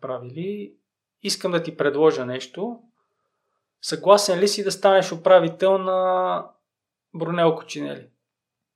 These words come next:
в София?“ Тук, нали? И аз си казах: „Ми, да“, защото това беше марката, нали, с каталога и тая марка, която много харесах как, какъв е стила. И се препознавах някакси там.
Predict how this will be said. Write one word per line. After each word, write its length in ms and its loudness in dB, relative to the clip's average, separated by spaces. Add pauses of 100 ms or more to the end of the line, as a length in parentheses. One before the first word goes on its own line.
(340)
в 60 -18
София?“ 460 -16 (1120)
Тук, 240 -14
нали? 420 -14 (520)
И 140 -4
аз 160 6
си 140 -10
казах: 680 2 (380)
„Ми, 300 -4 (100)
да“, 640 4 (480)
защото 380 -6 (360)
това 160 8
беше 200 0
марката, 400 2
нали, 140 0
с 180 -6
каталога 540 0
и 140 -6
тая 180 4
марка, 280 -2
която 320 0
много 220 4
харесах 480 2
как, 260 -8 (220)
какъв 340 -10
е 40 -12
стила. 480 -16 (1120)
И 80 -12
се 180 -4
препознавах 640 2
някакси 380 -10
там. 240 -14